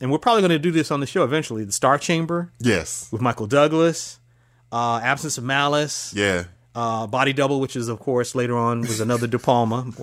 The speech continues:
Speaker 1: Uh, fifty-two Pickup, which is one of my favorites.
Speaker 2: I gotta check that out,
Speaker 1: Fifty-two
Speaker 2: yeah.
Speaker 1: Pickup. Uh, and then later in the nineties and the two thousands, you get, like, Aaron Brockovich.
Speaker 2: Mm-hmm.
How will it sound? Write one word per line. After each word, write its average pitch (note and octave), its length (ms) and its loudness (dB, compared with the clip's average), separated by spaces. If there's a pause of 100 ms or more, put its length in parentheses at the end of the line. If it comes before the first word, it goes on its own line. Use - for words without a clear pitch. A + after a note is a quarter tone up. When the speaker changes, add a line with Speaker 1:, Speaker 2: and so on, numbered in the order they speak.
(180)
Speaker 1:
Uh, G#2 300 -4 (840)
fifty-two E3+ 460 2
Pickup, D#3+ 380 2
which D#3 140 -2
is E3+ 80 2
one A3+ 180 4
of E3 60 2
my C#3+ 140 2
favorites. A#2+ 400 0
Speaker 2:
I - 20 -10
gotta A#2+ 220 0
check - 260 -6
that D#2 140 -10
out, D#2+ 260 -10
Speaker 1:
Fifty-two F#3+ 360 2
Speaker 2:
yeah. F3 60 -4
Speaker 1:
Pickup. F3 520 0 (540)
Uh, D3+ 240 4
and F#3+ 100 4
then A#3+ 120 4
later B3 260 4
in G#3+ 80 2
the F#3 80 2
nineties F#3+ 460 4
and D#3 80 -2
the D3 40 -2
two F3 160 -4
thousands, D#3 460 2
you C#3 60 -6
get, C#3 120 2
like, A#2+ 200 -2
Aaron C3 240 4
Brockovich. A#2+ 840 -2
Speaker 2:
Mm-hmm. C3 520 2